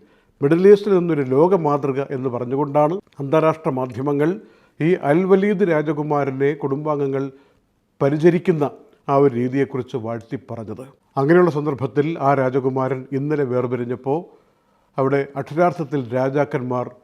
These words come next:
ആ ഒരു ഹൃദയ വിലാപം നമ്മൾ കണ്ടതാണ്, ജീവൻ്റെ വിലയെക്കുറിച്ച് പറയുന്നതാണ്. ആ സമയത്താണ് നമ്മൾ മലയാളികൾ ഇങ്ങനെയുള്ള ഭൂമികയിൽ വന്നിട്ട് ആത്മഹത്യ ചെയ്യുന്നു, ദുരൂഹ മരണത്തിൻ്റെ കാര്യങ്ങളിലേക്ക് പോകുന്നു,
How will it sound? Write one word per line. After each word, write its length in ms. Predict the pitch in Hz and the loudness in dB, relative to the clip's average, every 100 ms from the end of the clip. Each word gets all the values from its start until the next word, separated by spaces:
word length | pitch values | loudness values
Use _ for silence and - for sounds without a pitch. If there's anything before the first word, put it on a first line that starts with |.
| _ - | _ -2
ആ 80 | |
ഒരു 260 | 131 131 135 | 0 2 0
ഹൃദയ 380 | 110 139 135 165 | -2 -2 0 0
വിലാപം 520 | 131 127 139 151 156 | 0 0 2 2 0
നമ്മൾ 220 | 135 127 | -4 -4
കണ്ടതാണ്, 540 | 117 107 110 110 98 - _ 120 | -6 -10 -10 -10 -12 -18 _ -8
ജീവൻ്റെ 400 | 123 175 196 185 | -2 0 2 0
വിലയെക്കുറിച്ച് 500 | 156 180 185 180 160 | 0 0 0 -2 -2
പറയുന്നതാണ്. 580 | 127 123 113 95 - - _ - | -4 -6 -6 -10 -14 -20 _ 2
ആ 120 | 170 | 6
സമയത്താണ് 480 | 214 202 214 208 202 | 6 8 6 8 4
നമ്മൾ 320 | 185 156 220 | 4 4 4
മലയാളികൾ 520 | 214 185 180 175 170 | 6 6 6 4 2
ഇങ്ങനെയുള്ള 360 | 170 180 220 208 | 2 2 2 2
ഭൂമികയിൽ 460 | 147 170 175 170 165 | 2 2 2 2 0
വന്നിട്ട് 500 | 143 139 - 117 147 _ _ _ _ _ _ - | -2 -4 -6 -8 -10 _ _ _ _ _ _ 0
ആത്മഹത്യ 460 | 139 147 139 147 147 | 0 0 -2 -4 -6
ചെയ്യുന്നു, 600 | 131 147 151 160 170 131 | -6 -6 -6 -8 -10 -6
ദുരൂഹ 300 | 127 156 147 | -2 0 -2
മരണത്തിൻ്റെ 680 | 139 135 143 147 143 143 139 - _ _ _ | -4 -4 -4 -6 -4 -2 -4 -10 _ _ _
കാര്യങ്ങളിലേക്ക് 560 | 131 143 143 143 139 127 - | 0 0 0 0 -2 -4 -4
പോകുന്നു, 460 | 135 147 151 175 | -2 -2 -4 -8